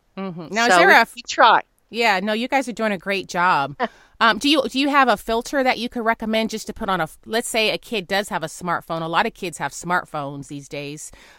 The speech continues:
Speaker 1: Um, but is there, like, a filter you can put on the phone that'll combat whether they have
Speaker 2: So
Speaker 1: YouTube or whatever other applications
Speaker 2: Yeah.
Speaker 1: they may have that'll, you know, kinda stop some of this porn from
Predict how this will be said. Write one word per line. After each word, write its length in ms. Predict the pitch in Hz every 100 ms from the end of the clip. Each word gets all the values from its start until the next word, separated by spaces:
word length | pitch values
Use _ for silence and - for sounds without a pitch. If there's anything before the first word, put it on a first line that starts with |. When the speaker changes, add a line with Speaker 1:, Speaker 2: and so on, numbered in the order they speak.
| _
Speaker 1:
Um, 180 | 196 190
but 120 | 190
is 80 | 226
there, 160 | 226 247
like, 180 | 226 202
a 80 |
filter 420 | 185 - 226 - 214
you 120 | 196
can 120 | 180
put 160 | - 190
on 120 | 175
the 80 | 156
phone 560 | - 220 233 240 240
that'll 340 | 196 190 170 160
combat 640 | - 202 196 185 175 160 _
whether 340 | 175 190 180
they 140 | 170 170
have 220 | 180 156
Speaker 2:
So 40 |
Speaker 1:
YouTube 760 | 180 240 - - 240 226 220 180
or 340 | 175 160 151
whatever 720 | 156 180 208 226 214 196 170 - _ _ _
other 180 | 214 214 -
applications 640 | 196 202 - 208 - 196
Speaker 2:
Yeah. 140 | 185
Speaker 1:
they 40 | 170
may 140 | 175
have 220 | 185 180
that'll, 360 | 170 170 160 156
you 140 | 170 196
know, 100 | 165
kinda 280 | - 165
stop 420 | 156 - 185 165 -
some 180 | 185
of 80 | 175
this 420 | 165 156 - - _ _
porn 340 | - 208 185 190
from 320 | 185 160